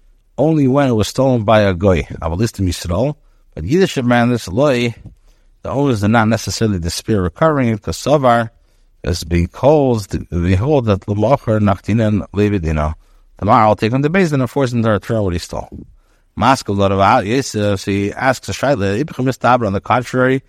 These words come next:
the opposite is more stu-, more reasonable. Goyim, we're dealing with Goyim, the Doin, you be gay, so it was judged a case, opposed the verdicts with force, Lemiyash does not the spirit,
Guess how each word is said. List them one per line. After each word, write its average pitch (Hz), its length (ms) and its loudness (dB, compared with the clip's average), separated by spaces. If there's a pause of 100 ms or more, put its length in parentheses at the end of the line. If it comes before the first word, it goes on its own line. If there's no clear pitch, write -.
(320)
the - 80 -8
opposite 127 440 0
is 92 120 -2
more 101 180 0
stu-, 104 460 0
more 98 280 0
reasonable. 117 380 -2
Goyim, 104 840 2 (460)
we're - 80 -10
dealing 143 200 2
with 101 220 0
Goyim, 101 500 0
the 101 100 -2
Doin, 143 360 2
you 95 100 -2
be 101 100 0
gay, 98 260 2
so 101 360 0
it 95 80 -2
was 98 140 -2
judged 135 500 2
a 104 80 -2
case, 95 340 -2
opposed 95 560 -4 (460)
the 101 120 2
verdicts 101 300 2
with 110 120 -2
force, 98 480 0
Lemiyash 78 540 0
does 85 160 -2
not 85 140 0
the - 80 -6
spirit, - 380 0